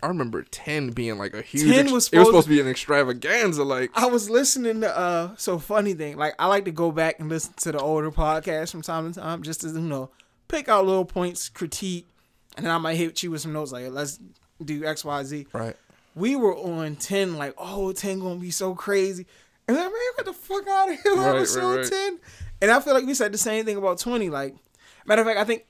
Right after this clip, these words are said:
Speaker 2: in ten or eleven, we was like, "Yo, we gonna do, like, the greatest hits or something, or
Speaker 1: Yeah.
Speaker 2: clips for this." Man, we running through 'em, man.
Speaker 1: Yep.
Speaker 2: But hey,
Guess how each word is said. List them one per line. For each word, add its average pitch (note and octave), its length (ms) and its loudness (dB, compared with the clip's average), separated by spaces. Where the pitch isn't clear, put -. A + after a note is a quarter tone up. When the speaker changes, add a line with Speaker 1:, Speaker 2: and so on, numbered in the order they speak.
Speaker 2:
in G#3 240 2
ten A3 560 -4
or E3+ 160 0
eleven, E3 380 2
we E3+ 80 0
was D#3 100 -2
like, C#3 140 -4
"Yo, C#3+ 260 -4
we F3 120 2
gonna F3+ 100 4
do, D#3+ 80 0
like, D3+ 160 2
the C3+ 80 -8
greatest E3 400 0
hits E3+ 240 -2
or D3 60 -8
something, C#3+ 580 0
or B2+ 100 -6
Speaker 1:
Yeah. G#2 60 0
Speaker 2:
clips F3+ 300 2
for E3 80 -6
this." D#3+ 260 -10
Man, G3+ 340 -14
we - 140 -10
running D#3+ 300 -2
through D3+ 200 -6
'em, C#3 140 -6
man. C3+ 240 -8
Speaker 1:
Yep. B2 200 -8
Speaker 2:
But D3+ 160 0
hey, E3+ 300 6